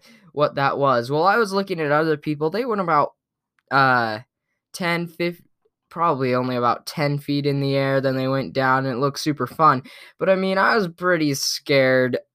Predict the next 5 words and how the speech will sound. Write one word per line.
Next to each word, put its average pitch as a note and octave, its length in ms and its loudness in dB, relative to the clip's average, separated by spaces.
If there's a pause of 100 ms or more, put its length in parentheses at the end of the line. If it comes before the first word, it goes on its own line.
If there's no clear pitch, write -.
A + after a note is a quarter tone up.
(200)
I, C#3+ 480 2 (720)
I B2 140 2
was C3 340 -2
little, C3 540 0 (380)
um, B2+ 440 4